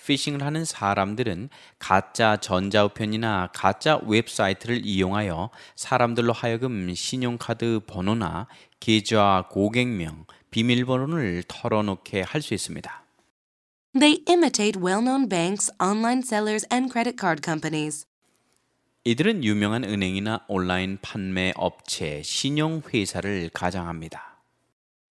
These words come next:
Speaker 2: Successful fishers may convince as many as five percent of the people they contact to respond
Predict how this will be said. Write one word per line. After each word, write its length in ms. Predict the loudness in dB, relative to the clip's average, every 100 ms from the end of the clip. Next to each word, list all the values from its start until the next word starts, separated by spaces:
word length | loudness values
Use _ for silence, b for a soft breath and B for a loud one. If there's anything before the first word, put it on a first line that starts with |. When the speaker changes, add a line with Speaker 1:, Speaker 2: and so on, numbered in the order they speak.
| _ _
Speaker 2:
Successful 680 | -2 0 6 8 8 6 2
fishers 440 | 2 2 2 2 2
may 180 | 0 2
convince 480 | 0 2 0 0 -2
as 140 | 0
many 260 | 0 2 0
as 160 | 0
five 320 | 2 4 4
percent 460 | 0 -4 0 -2 -2
of 40 |
the 120 | -4 -2
people 320 | -2 0 -2
they 140 | -2 0
contact 540 | 0 0 0 0 0
to 100 | -2
respond 640 | 0 2 4 4 2 -2